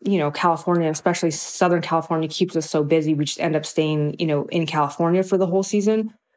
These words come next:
But on more moderate years, like last year, two thousand nineteen was a very moderate year in California. And then we went to Alaska, we went to Colorado, we went to Arizona, we went, like, kinda all over the place. So we'll, we'll stay busy regardless.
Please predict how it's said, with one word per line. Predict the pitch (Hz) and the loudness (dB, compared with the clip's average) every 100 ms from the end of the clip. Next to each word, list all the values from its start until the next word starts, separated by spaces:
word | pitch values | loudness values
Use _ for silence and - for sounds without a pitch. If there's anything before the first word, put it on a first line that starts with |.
| _ - | _ 0
But | 170 - | 2 2
on | 165 160 156 - | 0 0 -4 -2
more | 180 175 170 | 2 4 4
moderate | 165 165 165 - | 4 4 2 0
years, | - 165 160 156 160 | -2 0 2 0 0
like | 151 143 - - | 0 -2 -8 -6
last | 170 185 196 - | 0 0 -2 -2
year, | 160 151 | 0 0
two | 151 | 0
thousand | 170 165 156 | -2 0 0
nineteen | 165 180 - 165 | 0 0 -2 0
was | 151 | 0
a | 151 | 0
very | 170 170 | 2 2
moderate | 165 156 151 147 | 2 2 0 0
year | 156 151 | 0 0
in | 151 | -2
California. | 156 147 147 156 147 143 147 _ _ _ | -2 -4 -2 0 0 -2 -6 _ _ _
And | 175 | 0
then | 170 165 | 2 4
we | 170 | 4
went | 165 156 | 2 -2
to | - | -2
Alaska, | 165 208 202 196 - 190 180 175 | 2 2 2 0 0 0 2 2
we | 170 | 2
went | 156 151 - | 2 0 -2
to | 175 | -8
Colorado, | - 165 160 170 190 185 180 175 175 | -2 0 2 4 2 2 2 2 2
we | 165 | 2
went | 151 147 | 0 -2
to | - | -2
Arizona, | 156 160 160 165 165 160 | 0 0 2 2 2 2
we | 156 | 2
went, | 147 147 - | 2 -2 -2
like, | 139 143 | -6 -6
kinda | - 156 | -6 -4
all | - 147 | 0 2
over | 160 151 | 2 2
the | 151 | 0
place. | 151 143 143 | 0 -2 -2
So | - 143 143 _ _ _ _ | -2 -2 -4 _ _ _ _
we'll, | - 185 226 247 - - - | -2 2 4 2 -4 -14 -4
we'll | 190 254 | 0 0
stay | - 247 226 | 0 0 2
busy | 185 190 160 | 2 2 0
regardless. | 143 143 147 147 139 139 139 - | -2 0 0 0 -2 -6 -8 -14